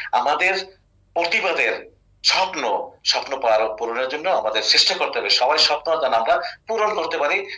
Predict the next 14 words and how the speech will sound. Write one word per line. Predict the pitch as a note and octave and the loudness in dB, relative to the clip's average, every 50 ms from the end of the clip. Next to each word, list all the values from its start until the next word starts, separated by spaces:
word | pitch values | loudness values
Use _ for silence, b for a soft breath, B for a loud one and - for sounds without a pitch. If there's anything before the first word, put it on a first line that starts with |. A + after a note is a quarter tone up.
| B | B
সেই | - - D3+ C#3+ | 2 2 2 2
যেটা | C3+ B2+ A2 A2+ | 0 0 0 0
আমার | G2 G2 G#2 | 0 0 0
জাতীয় | A2 A2 A2 - E3+ | 0 0 2 2 2
স্বার্থ। | E3 - - G#2 - - - - _ _ _ _ _ _ _ _ _ _ _ _ - | 2 2 0 -2 -6 -12 -18 -20 _ _ _ _ _ _ _ _ _ _ _ _ -4
আমার | A2+ B2+ C3 | -2 -2 0
জাতীয় | C3 A#2+ A#2 - D#3 E3 | 0 0 0 0 0 0
স্বার্থ | D#3 - D#3+ E3 E3 E3+ - G#3 B3 B B B B B _ _ _ _ _ _ _ _ _ _ _ _ _ _ _ _ _ _ _ _ _ | 2 2 2 0 0 -2 -2 -2 -2 B B B B B _ _ _ _ _ _ _ _ _ _ _ _ _ _ _ _ _ _ _ _ _
প্রতিষ্ঠিত | - B2+ - - A#3 - - F#3+ F3 B2+ | -4 -2 0 2 4 4 4 2 2 0
হলে | A#2 G2+ G2 F#2 F#2 - - - _ _ _ _ - | 0 0 0 -2 -4 -6 -12 -20 _ _ _ _ -2
দেশের | C#3+ D#3 - - D#3 - | 2 2 4 4 2 0
জন্য | B2 A#2 A2 G#2+ | -2 -4 -4 -2
মঙ্গল | G#2+ G#2+ G#2+ G#2+ G#2+ G#2+ | 2 2 2 2 2 0
হবে। | - G2 - - - - | -2 -2 -4 -4 -6 -12